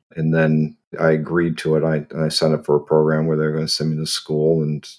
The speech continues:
to become a, I think they wanted me to become a mechanical engineer. I, there was a, there was a lot, you know, a lot of military officers are, have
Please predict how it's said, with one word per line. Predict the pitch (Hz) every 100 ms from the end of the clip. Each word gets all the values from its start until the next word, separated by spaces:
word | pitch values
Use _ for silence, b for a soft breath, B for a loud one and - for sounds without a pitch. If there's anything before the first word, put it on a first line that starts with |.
| - _ -
to |
become | 76 80 - 78
a, | 78 76 73
I | - _ -
think | 107 113
they | 95
wanted | 80 82 78
me | 78
to | 76
become | - - 82
a |
mechanical | 76 76 - 80 78 78
engineer. | 78 73 76 76 78 - -
I, | 85
there | 92 110
was | 113
a, | 98 85 76 - 101 113
there | 107 101
was | 90
a |
lot, | 85 90 92 90 67
you | 87
know, | 78
a |
lot | 78 90
of | 90 78 - -
military | 82 82 80 82
officers | 76 - - - 76 73
are, | 73 73 - -
have | 78